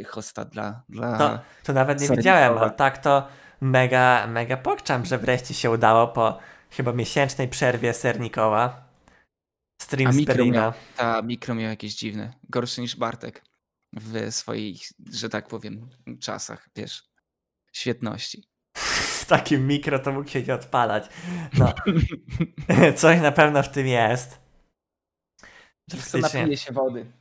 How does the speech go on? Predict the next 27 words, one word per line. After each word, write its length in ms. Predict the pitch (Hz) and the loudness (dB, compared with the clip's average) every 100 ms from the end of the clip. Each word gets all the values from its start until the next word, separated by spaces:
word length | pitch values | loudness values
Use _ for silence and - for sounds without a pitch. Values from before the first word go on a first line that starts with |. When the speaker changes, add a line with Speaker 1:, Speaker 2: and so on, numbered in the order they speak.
| _ _ _ _ _ _ _ _ _ _ - | _ _ _ _ _ _ _ _ _ _ -14
Speaker 2:
Mówisz, 440 | 135 117 120 127 | -8 -4 -2 0
że 140 | 131 113 | -2 -4
sucho 460 | - 120 139 135 | -4 -2 2 2
w 60 | 135 | 2
mordzie? 540 | 117 113 113 135 160 170 - _ _ _ _ 127 | -2 -2 -2 -2 -2 -4 -12 _ _ _ _ -4
Od 160 | 113 | 0
jarania, 420 | 117 113 113 123 | 4 6 6 6
jak 140 | 131 127 | 4 4
napisał 440 | 113 - - 113 - - | 4 4 8 8 6 -4
największy 520 | - 120 117 120 - - | -2 2 4 2 0 0
fan 220 | 120 117 | 2 2
Filipa 380 | - 120 117 113 | -2 -2 0 0
na 120 | 113 | 0
czacie. 380 | 123 113 156 143 - - - | 0 0 -2 -4 -8 -6 -2
Naprawdę, 420 | 110 151 147 131 | 4 6 6 2
widzowie, 340 | 120 127 120 | -4 -2 -2
dzisiaj 460 | 123 160 170 147 147 - _ _ | -4 -4 0 0 -2 -10 _ _
to, 200 | 151 160 - | -8 -8 -12
jak 140 | 147 127 | -12 -8
jest, 260 | 139 - | -8 -8
jest, 240 | - 135 - | -6 -6 -6
oglądacie 460 | 131 131 143 147 - | -6 -2 -2 -2 -4
to, 220 | 131 123 - - | -2 -2 -6 -18
słuchacie 320 | - 139 135 | -8 -8 -8
to 100 | 131 | -8
na 120 | 120 | -8
Spotify, 800 | 123 - 143 139 127 131 131 | -8 -8 -8 -8 -6 -2 -2